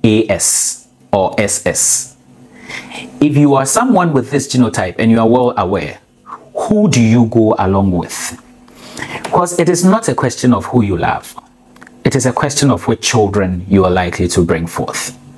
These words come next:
And that is the whole concept of genetic compatibility. The one that is A S or S S, we are not saying you are barred from having a pa-, um, a partner who is A S or S S, but it is a question of throwing the, your offspring's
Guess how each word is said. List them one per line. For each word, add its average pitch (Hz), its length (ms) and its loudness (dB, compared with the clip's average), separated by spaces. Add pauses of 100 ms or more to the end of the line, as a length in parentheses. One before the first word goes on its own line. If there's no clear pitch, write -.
(460)
And 117 160 4
that 131 100 0
is - 220 -2
the 107 100 0
whole 104 280 0
concept 95 440 -2
of 85 120 0
genetic 87 400 0
compatibility. 82 920 -2 (500)
The 143 160 2
one 233 520 4
that 139 160 0
is - 240 -8
A 123 240 4
S - 420 -2
or 101 240 0
S 107 260 -2
S, - 460 -4
we 120 140 4
are 131 80 2
not 156 160 -2
saying 135 260 4
you 120 160 4
are 104 180 -2
barred 123 320 -2
from - 360 -4
having 107 560 -2
a 101 80 -2
pa-, 104 280 -2
um, 92 300 -2
a 107 80 -2
partner 113 380 -2
who 113 180 0
is - 180 -6
A 98 120 4
S 92 160 0
or 90 200 -2
S - 240 -2
S, - 380 -4 (480)
but 104 320 -2
it 107 140 0
is 110 100 0
a 107 60 0
question 139 400 -2
of 110 100 0
throwing 110 680 2
the, 104 140 0
your 95 200 2
offspring's 92 640 -4